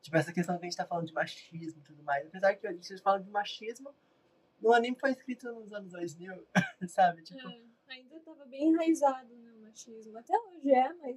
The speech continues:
Speaker 1: Assim, é, não se debatia, na verdade,
Speaker 2: Sim.
Speaker 1: tanto como se debate hoje.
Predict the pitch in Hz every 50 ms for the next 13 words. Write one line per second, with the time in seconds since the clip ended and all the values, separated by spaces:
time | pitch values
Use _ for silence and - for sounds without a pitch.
0 | 247 - - - - 196 - _ _ _ _ _ - - - - 208 202 - 226
1 | 190 196 226 220 226 233 233 - - 214 208 202 185 165 160 156 165 160 156 151
2 | 151 156 165 160 147 135 - - 151 151 151 - - - 165 156 160 - - 165
3 | 156 156 151 151 151 156 - - - 175 147 143 147 147 139 135